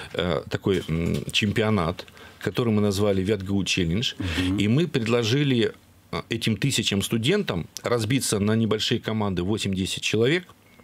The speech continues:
Speaker 1: и пообсуждать, порешать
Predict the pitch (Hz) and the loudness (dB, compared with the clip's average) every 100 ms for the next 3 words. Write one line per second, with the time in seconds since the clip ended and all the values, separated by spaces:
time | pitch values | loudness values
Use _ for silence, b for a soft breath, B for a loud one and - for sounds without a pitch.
0 | - - - - - B B B B - | -20 -20 -20 -12 -12 B B B B -4
1 | 156 156 - 135 127 - - - 127 104 | 2 2 0 -2 0 -2 -2 -2 0 2
2 | 180 190 - - B B B B - 135 | 0 0 -6 -10 B B B B -2 0
3 | 117 - 170 175 - | 2 2 0 -2 -8